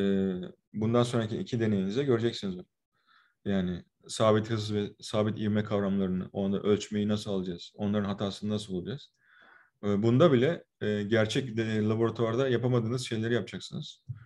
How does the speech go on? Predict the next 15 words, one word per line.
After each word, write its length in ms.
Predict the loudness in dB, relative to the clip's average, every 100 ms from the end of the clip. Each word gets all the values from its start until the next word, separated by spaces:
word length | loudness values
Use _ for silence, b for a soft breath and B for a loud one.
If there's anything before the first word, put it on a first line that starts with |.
| B B B _ -4
E, 400 | 0 0 0 -2
tabii 200 | 4 4
ki 100 | 6
gerçek 380 | 6 6 4 0
laboratuvarda 500 | 0 0 0 0 0
cihaz 320 | 2 2 0 -6
kullanımı 400 | -4 -2 0 -2
falan 320 | -2 -2 -2
ve-, 120 | -4 -4
vesaire 400 | -2 0 -2 -2
konusunda 520 | -6 -6 -6 -6 -6 _ -20 _ _ -2
ayrı 240 | 2 4
bir 140 | 4 4
deneyim 300 | 2 0 -2
ama, 380 | 0 0 -2